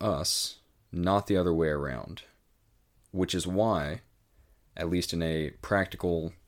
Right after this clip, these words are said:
very applicable sense, which is how we like to do things here, the Sabbath is such an incredible gift, and it's also why it is so important,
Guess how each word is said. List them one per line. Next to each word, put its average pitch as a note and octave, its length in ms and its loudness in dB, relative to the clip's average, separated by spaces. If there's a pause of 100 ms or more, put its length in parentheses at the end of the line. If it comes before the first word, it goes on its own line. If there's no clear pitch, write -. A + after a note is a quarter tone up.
very F2 320 2
applicable D#2+ 560 -4
sense, - 540 -6 (420)
which - 160 -10
is D#2 80 -2
how D#2+ 140 2
we D#2+ 60 0
like D2+ 180 -2
to - 60 -20
do D2 140 -6
things D2 280 -6
here, F2 220 -2 (1160)
the F2 120 -2
Sabbath A#2 480 4
is F2 160 0
such - 280 2
an G#2+ 80 0
incredible F2 500 2
gift, D#2+ 560 -2 (720)
and F2+ 100 -2
it's E2 120 -4
also G#2+ 380 4
why D#2+ 360 2
it D#2 160 -4
is D#2 100 -2
so F#2 260 2
important, D2+ 600 -2